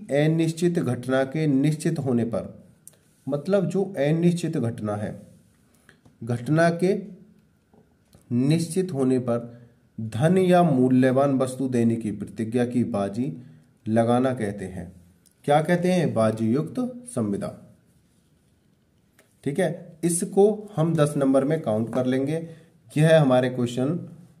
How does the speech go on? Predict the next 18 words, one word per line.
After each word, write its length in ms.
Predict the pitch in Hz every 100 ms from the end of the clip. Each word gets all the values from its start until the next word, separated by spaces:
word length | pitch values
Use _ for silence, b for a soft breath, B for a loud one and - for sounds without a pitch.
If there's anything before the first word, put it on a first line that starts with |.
| _
दस 280 | 113 151 151
नंबर 300 | 135 123 120
में 240 | 120 175 -
आ 140 | 117
सकता 380 | 117 123 - 139
है, 120 | 160
सिर्फ 340 | - 143 139
हमसे 340 | 135 123 123 180
परिभाषा 540 | 190 127 110 107 98
पूछ 200 | 98 95
सकता 300 | 92 101 - 95
है। 180 | 95 - - b b b b b -
संविदा 520 | - 147 160 160 185
कल्प 1120 | 185 110 101 98 107 - - _ _ _ _
एक 300 | 170 196 196 -
ऐसी, 380 | 139 143 151 170 - - - - _ _ - - _ _ _ _ _ _ _ - - _ _ _ _ _ _ _ _ b b b b b _
संविदा 460 | - 139 143 151 156
कल्प 400 | 165 165 165